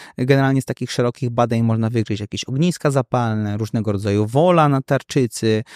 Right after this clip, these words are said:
narośle, gruczolaki, tego typu rzeczy. Dlatego jeśli ktoś chciałby zbadać,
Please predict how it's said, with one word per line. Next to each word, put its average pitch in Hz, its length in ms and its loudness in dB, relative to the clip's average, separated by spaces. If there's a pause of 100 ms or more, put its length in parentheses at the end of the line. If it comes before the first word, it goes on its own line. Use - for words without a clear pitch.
(200)
narośle, 131 640 2
gruczolaki, 127 720 -2
tego 156 300 0
typu 135 280 -4
rzeczy. 185 440 0 (340)
Dlatego 190 360 2
jeśli 165 400 0
ktoś 160 300 0
chciałby 139 380 -2
zbadać, 139 340 2